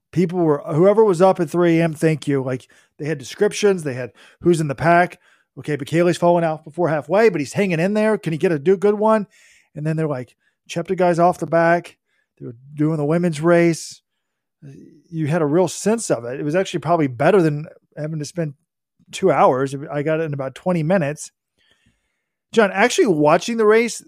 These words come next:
my only critique is, Weldon says we can, we refer to Valencia as the seventh major. I don't. Uh, to, to me, first of all, if the actual World, Abbott World Th-, Marathon Majors expands,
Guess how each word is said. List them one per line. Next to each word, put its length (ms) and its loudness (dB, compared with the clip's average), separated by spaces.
my 140 2
only 180 2
critique 380 -4
is, 100 -4
Weldon 260 4
says 160 -4
we 160 -4
can, 220 -10
we 100 0
refer 300 0
to 80 -2
Valencia 500 -6
as 120 -8
the 100 -8
seventh 380 -6
major. 360 -4
I 220 2
don't. 400 -10
Uh, 180 -10
to, 200 -10
to 160 0
me, 180 0
first 220 0
of 80 4
all, 160 2
if 380 -12
the 100 2
actual 320 2
World, 280 4
Abbott 300 0
World 280 0
Th-, 120 -4
Marathon 400 -2
Majors 320 -2
expands, 600 -2